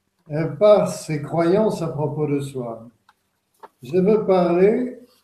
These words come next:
de la culpabilité. Et oui, croire « je ne suis pas ce que je devrais être »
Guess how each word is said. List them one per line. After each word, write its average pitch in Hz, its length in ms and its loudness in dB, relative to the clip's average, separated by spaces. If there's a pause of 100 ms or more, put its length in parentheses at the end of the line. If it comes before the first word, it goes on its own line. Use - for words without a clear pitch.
(300)
de 151 60 -4
la 151 200 -2
culpabilité. 139 1120 -6 (2000)
Et 170 80 6
oui, 277 500 6 (680)
croire « 220 840 2
je 143 160 0
ne 226 240 6
suis 233 320 0
pas 302 220 6
ce - 140 2
que 185 220 6
je 175 120 4
devrais 156 540 2
être » 117 440 -10